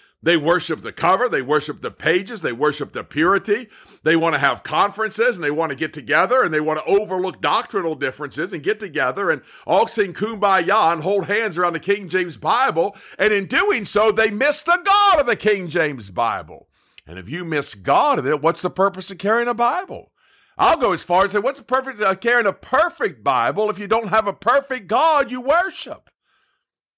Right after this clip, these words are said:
And they've made things their God. They've made little things their God, big things their God. And yet these aren't things that God has necessarily brought to the forefront. They have brought them to the forefront. The idea of, you know, can I use a black pen or a blue pen? Well, let's weigh that.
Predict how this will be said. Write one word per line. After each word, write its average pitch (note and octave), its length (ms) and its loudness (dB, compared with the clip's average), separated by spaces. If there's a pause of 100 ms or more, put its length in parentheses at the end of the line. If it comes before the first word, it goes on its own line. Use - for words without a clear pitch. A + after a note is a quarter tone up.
(120)
And G#2 100 -14
they've B2 220 -2
made D#3+ 320 0
things D3 260 -4
their B2+ 160 0
God. C#3 640 -2
They've A#2 240 -6
made E3 240 2
little A#3 340 0
things C#3+ 340 -6
their B2+ 160 0
God, A2+ 320 0
big A#3 260 0
things F#3 360 -2
their C3 180 -2
God. G#2 400 -2 (580)
And C#3 160 -4
yet E3+ 160 4
these E3+ 160 0
aren't E3 180 0
things D#3+ 300 -2
that D#3 180 -4
God D#3+ 400 0
has A2 240 -10
necessarily A#2 580 0
brought A2+ 260 0
to C#3+ 100 -10
the B2+ 80 -6
forefront. E2 640 -10
They F3 240 2
have G2+ 180 -2
brought F#2+ 280 -2
them A2 180 -4
to A#2+ 60 -6
the C3 100 -6
forefront. - 720 -14 (580)
The G#2 240 -6
idea B2+ 500 2
of, G2+ 100 -10
you C3+ 80 -4
know, A#2 100 -2
can C3 100 -8
I C3 100 4
use C3 220 -2
a C3 40 2
black A#2+ 380 0
pen D3 240 -2
or E3+ 100 -2
a E3 60 0
blue D3+ 260 -6
pen? D#2 340 -14
Well, F#2 100 -10
let's A2+ 220 -6
weigh A#2 280 -4
that. - 280 -12